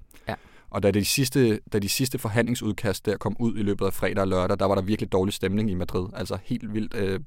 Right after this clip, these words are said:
Speaker 2: der var, øh, man kunne virkelig mærke desperationen blandt, øh, aktører og,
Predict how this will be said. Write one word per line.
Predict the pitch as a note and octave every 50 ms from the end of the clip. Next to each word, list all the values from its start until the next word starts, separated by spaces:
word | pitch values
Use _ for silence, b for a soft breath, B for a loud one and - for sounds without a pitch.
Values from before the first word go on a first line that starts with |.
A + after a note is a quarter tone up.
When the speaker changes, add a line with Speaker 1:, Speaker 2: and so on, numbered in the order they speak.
| -
Speaker 2:
der | - F#2+
var, | F#2+ G2+ F#2+ F#2+ - b b b b b b b b b b b b b b b b b b - -
øh, | - F#2+ F#2 F#2
man | F2+ F2+ F2
kunne | G2+ G2+
virkelig | A2 G#2 A2+ A2
mærke | G#2 G2 G2 - -
desperationen | A#2 - - G#2+ F#2+ - - C#3+ D3 B2+ C3 C3+ A#2+
blandt, | A#2 G#2+ G2+ G2+ G2 -
øh, | G2+ G2 F#2+ G2
aktører | - F#2+ F#2+ - - - B2 A2+ B2 B2
og, | A#2+ A#2 G#2 G2+ G2 F#2+ F#2